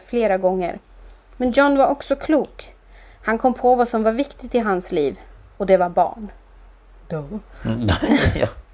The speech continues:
Speaker 1: Han var en
Speaker 2: Eh.
Speaker 1: kärleksfull fosterfar och adoptivfar, och hans barn fick möjligheten att leva, växa och klara sig bra.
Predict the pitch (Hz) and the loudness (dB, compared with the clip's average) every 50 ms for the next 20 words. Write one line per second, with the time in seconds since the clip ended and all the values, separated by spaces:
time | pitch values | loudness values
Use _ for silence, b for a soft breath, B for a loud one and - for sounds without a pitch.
0 | - - - B B B B B B B B B B B 262 254 254 254 254 254 | -20 -20 -20 B B B B B B B B B B B 4 6 8 8 6 6
1 | 254 - - 320 302 285 277 269 269 - - - 294 294 277 277 - 302 285 285 | 4 0 2 4 6 6 6 4 2 -2 -2 -2 0 0 0 0 0 -2 -2 -2
2 | - - 240 233 - - 269 262 233 214 202 202 208 220 226 220 - - 262 233 | -4 -6 -6 -4 0 2 4 4 6 6 6 4 4 2 0 -4 -4 -4 -2 -2
3 | 208 190 185 - - 262 247 220 185 175 - 233 240 247 233 220 196 214 247 262 | -2 -4 -6 -2 2 4 6 6 6 4 2 0 0 0 -2 0 2 4 4 6
4 | 262 269 262 - 233 - 240 254 240 220 220 233 247 254 254 247 240 233 226 - | 4 4 2 -2 -4 -2 -2 0 0 0 0 2 0 0 0 0 -2 -2 -2 -2
5 | 240 247 277 269 247 226 220 233 254 240 226 233 262 262 - - - - 269 226 | -4 -2 2 4 4 4 4 4 4 4 4 2 0 -2 -4 -8 -6 -2 0 0
6 | - 220 208 - - 233 220 202 202 202 - 196 196 196 226 226 - - | 0 -2 -4 -4 0 2 2 2 2 0 -2 -6 -2 0 2 2 2 0